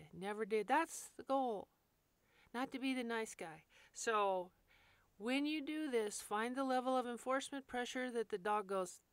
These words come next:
"All right, all right, I'm cut-, you don't need to do that. I'm gonna sit or I'm gonna come when you call every single time." Don't start any of this stuff. We're still talking about the electric collar. This fundamental obedience, don't do it. Try to get far away.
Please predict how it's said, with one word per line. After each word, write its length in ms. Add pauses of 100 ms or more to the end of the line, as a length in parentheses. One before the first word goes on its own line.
"All 60
right, 240
all 80
right, 100 (200)
I'm 100
cut-, 220
you 120
don't 220
need 160
to 80
do 160
that. 240 (260)
I'm 140
gonna 160
sit 380
or 60
I'm 120
gonna 160
come 220
when 100
you 80
call 400
every 260
single 360
time." 320 (1080)
Don't 220
start 420
any 300
of 80
this 160
stuff. 420 (480)
We're 60
still 220
talking 260
about 220
the 60
electric 320
collar. 360 (380)
This 180
fundamental 640
obedience, 500
don't 320
do 180
it. 260 (240)
Try 160
to 100
get 220
far 280
away. 360